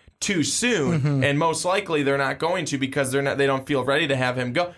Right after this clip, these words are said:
Speaker 1: But they had other options.
Speaker 2: Yeah.
Speaker 1: You got Racino and you've got Sitkowski, it seems like, right
Speaker 2: Mm-hmm.
Speaker 1: here. This is kind of the, the, the push. And if it's between one or the other, Sitkowski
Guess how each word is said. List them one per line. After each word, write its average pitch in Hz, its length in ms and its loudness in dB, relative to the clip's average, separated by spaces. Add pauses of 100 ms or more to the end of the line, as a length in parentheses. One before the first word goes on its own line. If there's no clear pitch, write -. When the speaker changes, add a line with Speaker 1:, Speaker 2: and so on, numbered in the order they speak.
Speaker 1:
But 202 160 -2
they 214 140 2
had 180 420 0
other 139 240 0
options. - 720 -6
Speaker 2:
Yeah. 139 240 0 (400)
Speaker 1:
You 170 140 -2
got 180 220 0
Racino 202 640 0
and 165 100 -2
you've 175 200 -4
got 151 220 0
Sitkowski, 190 720 -4
it 117 120 -4
seems 131 320 -2
like, 123 200 -2
right 170 200 2
Speaker 2:
Mm-hmm. 156 100 2
Speaker 1:
here. 143 180 2
This 165 220 -2
is 131 220 -2
kind 151 240 -2
of 127 60 -6
the, 120 160 0
the, 113 140 -6
the 113 140 -4
push. 190 400 -2
And 143 80 -2
if 135 140 0
it's 139 140 -2
between 139 500 -2 (180)
one 185 200 0
or 143 60 0
the 165 140 0
other, 156 400 0 (480)
Sitkowski 170 920 -2